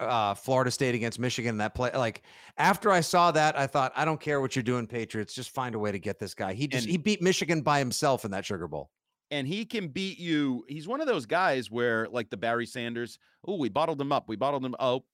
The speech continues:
Speaker 2: we didn't bottle him up on that play, and
Speaker 1: Ah,
Speaker 2: now they
Speaker 1: yes.
Speaker 2: scored, and it's
Speaker 1: Yeah.
Speaker 2: over." I, I would not, yeah, you do not
Speaker 1: Mm-hmm.
Speaker 2: want him on the Miami Dolphins with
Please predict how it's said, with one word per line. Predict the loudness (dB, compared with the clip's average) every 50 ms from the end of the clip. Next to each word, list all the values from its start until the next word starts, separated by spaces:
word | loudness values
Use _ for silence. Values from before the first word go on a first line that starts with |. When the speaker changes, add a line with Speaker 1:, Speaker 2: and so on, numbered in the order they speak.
| _
Speaker 2:
we | -6 -4 -2
didn't | -2 -2 -2 -2
bottle | -2 0 0 0 0
him | -2 -2 -2
up | -2 -2
on | -4 -4
that | -4 -6 -6 -8
play, | -6 -6 -4 -4 -4 -4 -4
and | -4 -2
Speaker 1:
Ah, | 0 0 0 0 0
Speaker 2:
now | 0 -2 -2
they | -2 -2
Speaker 1:
yes. | -4
Speaker 2:
scored, | -6 -6 -6 -6 -4 -4 -4 -4 -4
and | -2 -2 -2
it's | -2 -2 0
Speaker 1:
Yeah. | 0
Speaker 2:
over." | 0 0 0 -2 -4 -4 -6 -12 -20 -20 _ -20 -8 _
I, | 0 0 0 0 2
I | 2 2 2
would | 2 2 0 0 0
not, | 0 2 2 2 0 0 _ _ _ _ _ _ _ _ _ _ _ -2
yeah, | 0 2 2 0 -2 -6 _ _ _
you | -10 -8 -6
do | -4 -2 0
not | 0 0 0
Speaker 1:
Mm-hmm. | 0 -2
Speaker 2:
want | -2 -4 -4 -6
him | -8 -6 -6
on | -6
the | -6 -6
Miami | -6 -6 -6 -6 -6 -6 -6
Dolphins | -4 -4 -4 -4 -4 -6 -6
with | -2